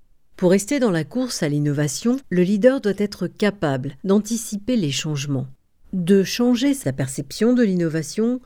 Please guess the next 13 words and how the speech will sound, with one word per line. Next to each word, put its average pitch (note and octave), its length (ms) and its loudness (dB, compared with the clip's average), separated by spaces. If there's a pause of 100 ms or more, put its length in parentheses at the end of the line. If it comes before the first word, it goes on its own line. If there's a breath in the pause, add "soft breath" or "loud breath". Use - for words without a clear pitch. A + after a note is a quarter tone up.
(140)
de E3+ 120 0
replacer E3 480 0
le D3 120 -2
client D#3 420 -2
au E3 140 -2
centre A3 400 0
de E3 100 0
la C#3+ 140 0
stratégie C#3 600 -2 (220)
et G3+ 100 4
de F#3 140 -2
décloisonner G3+ 800 2
l'entreprise E3+ 840 -4